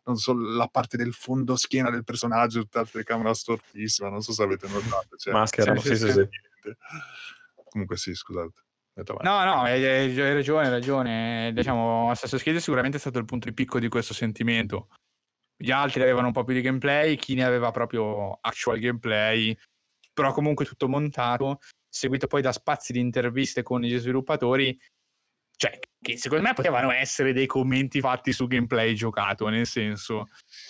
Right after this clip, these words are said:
Speaker 3: eh, in cui dici,
Speaker 1: Esatto.
Speaker 3: tipo, "Adesso giochiamo per tre minuti e facciamo queste, vi facciamo vedere queste due robine
Speaker 1: Sì.
Speaker 3: qui", diciamo, no? Eh, no,
Speaker 2: Mm.
Speaker 3: ovviamente non profondissimo, perché
Speaker 2: Chiaro.
Speaker 3: il tempo era quello che era, però vi facciamo vedere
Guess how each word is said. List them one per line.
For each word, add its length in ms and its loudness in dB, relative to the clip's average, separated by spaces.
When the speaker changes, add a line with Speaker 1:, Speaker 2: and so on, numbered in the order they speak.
Speaker 3:
eh, 300 2
in 60 2
cui 100 2
dici, 140 6
Speaker 1:
Esatto. 100 2
Speaker 3:
tipo, 200 -2
"Adesso 240 0
giochiamo 320 0
per 140 -4
tre 180 0
minuti 360 2
e 40 0
facciamo 300 -4
queste, 300 -4
vi 160 -2
facciamo 320 0
vedere 260 2
queste 260 -4
due 120 0
robine 380 0
Speaker 1:
Sì. 100 -6
Speaker 3:
qui", 140 -4
diciamo, 500 -4
no? 240 2
Eh, 160 -10
no, 140 -2
Speaker 2:
Mm. 20 2
Speaker 3:
ovviamente 300 0
non 80 -4
profondissimo, 540 0
perché 180 0
Speaker 2:
Chiaro. 120 -2
Speaker 3:
il 60 0
tempo 160 0
era 100 2
quello 180 0
che 100 2
era, 180 4
però 220 -2
vi 60 -16
facciamo 300 0
vedere 440 2